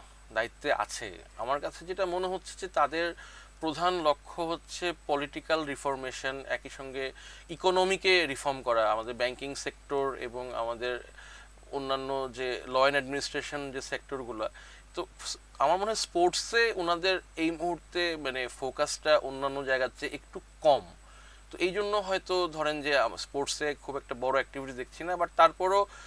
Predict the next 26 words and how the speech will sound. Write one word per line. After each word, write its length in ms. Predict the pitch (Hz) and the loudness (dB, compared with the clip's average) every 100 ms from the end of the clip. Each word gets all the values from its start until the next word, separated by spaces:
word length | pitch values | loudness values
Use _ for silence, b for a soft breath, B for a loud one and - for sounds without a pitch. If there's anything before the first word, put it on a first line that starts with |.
| B B | B B
এই 180 | - 151 | -4 -2
তরুণ 520 | - 165 175 175 170 - - - - | 0 2 4 2 -4 -10 -18 -20 -8
ছাত্র 360 | - - 165 151 | -6 -4 -2 -2
নে-, 120 | 147 | -2
নেতা 300 | 139 147 143 | -4 0 0
থেকে 320 | 147 147 143 135 - - - - | 0 -2 -2 -2 -6 -20 -20 -20
উপদেষ্টা 460 | - 151 143 - 147 | -10 -6 -4 0 0
হয়ে 200 | 131 131 | 2 2
যাওয়া 240 | 135 131 | 6 6
আসিফ 300 | 117 139 123 | 6 0 -4
মাহমুদ 280 | 131 131 127 | -2 -2 -6
সজীব 340 | - 131 131 113 | -8 -6 -6 -8
ভুইয়া, 280 | 127 123 123 B B B - | -6 -2 -2 B B B -2
তাকে 180 | 120 | 2
আমরা 320 | 135 135 135 131 | 4 4 2 2
স্পোর্টসের 500 | - 143 139 - 151 | 0 -2 -2 0 0
অঙ্গনে 340 | 147 139 139 | 0 -2 -4
ভালোই 340 | 127 127 143 156 | -4 -2 0 2
তৎপর 420 | 160 151 - 165 | 2 2 2 0
দেখছি। 420 | 135 123 - 185 - B B B - | 0 -8 -8 -10 -10 B B B -6
তো 260 | 123 120 - - - | -2 -2 -2 -12 -4
এর 160 | 156 | 6
আগে 180 | 160 160 | 8 8
যেটা 220 | 160 165 | 2 0
হয়েছে 380 | 160 156 147 160 | 0 -2 -4 -4
যে 300 | 147 151 143 | -2 -2 -2